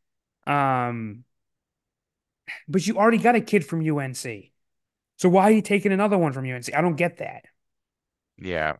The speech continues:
Speaker 1: 'Cause
Speaker 2: I
Speaker 1: I, I don't
Speaker 2: I
Speaker 1: know. I,
Speaker 2: think
Speaker 1: Sam Howell might be better than Drake May. I, I, I, Dra-, I get Drake May was a high recruit. I get that he turned down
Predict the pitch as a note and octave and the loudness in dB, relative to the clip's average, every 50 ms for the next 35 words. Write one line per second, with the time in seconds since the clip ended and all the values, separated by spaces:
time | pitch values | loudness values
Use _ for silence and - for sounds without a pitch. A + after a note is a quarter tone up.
0 | - - D3+ E3 F3+ E3+ F3 G3 A3 A3 A3 G3+ D#3+ E3+ C#3+ - - - A#3 B3 | -4 -2 0 2 2 2 2 2 2 4 2 2 2 0 -2 -2 -2 0 0 0
1 | F#3+ F3 G#3 A#3 G#3 E3 D#3 F3+ F3+ E3 D#3 C3 D3+ E3 F3+ E3 C#3+ C#3 C3+ C#3 | 0 2 2 2 2 2 0 -2 -2 -4 -6 -4 -2 0 0 0 0 -2 -4 -6
2 | C#3+ C3+ A2 C#3 D#3 D#3 C3 C3+ D3 - D#3 D3 F2+ - - - - - - - | -8 -8 -6 -6 -6 -6 -4 -6 -4 -4 -6 -6 -8 -10 -20 -14 -12 -12 -12 -12
3 | - - _ _ _ _ - G#3+ A3+ - F#3 D#3+ G#3 B3 - D3+ C#3 F#3 - C#3 | -14 -20 _ _ _ _ -2 0 2 2 2 2 2 0 0 0 -2 -2 -2 0
4 | D#3+ F3+ F3 D#3 C#3 C3 A#2 - - D#3 D#3+ D#3+ D3+ C#3+ C3 - - D#3 D#3 D3+ | 0 0 0 0 0 -2 -4 -4 -2 -2 0 0 -2 -4 -8 -8 -4 -2 -2 -2
5 | C#3+ C#3 C#3+ B2+ B2 B2 B2+ C3+ D3 C#3 - D3 D3 D3 C3+ C3+ - D3+ C#3+ C#3 | -2 -4 -6 -10 -12 -10 -8 -6 -6 -6 -6 -6 -6 -8 -8 -8 -6 -6 -4 -4
6 | C3+ C3 C3 C3+ C3+ C3+ C3+ C3 C3 B2+ B2 A#2 | -2 0 0 0 0 0 -2 -2 -4 -6 -8 -10